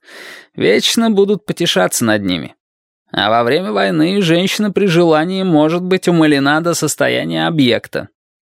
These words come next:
В этом и заключается основная разница между полами. Мужчина воспринимает объект, женщина — взаимоотношения объектов.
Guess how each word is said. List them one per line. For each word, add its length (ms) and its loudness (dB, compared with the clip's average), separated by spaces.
В 140 -2
этом 340 0
и 40 0
заключается 640 0
основная 480 0
разница 440 -2
между 260 -2
полами. 500 -2
Мужчина 480 0
воспринимает 680 0
объект, 540 -2
женщина — 680 -2
взаимоотношения 1080 0
объектов. 560 -6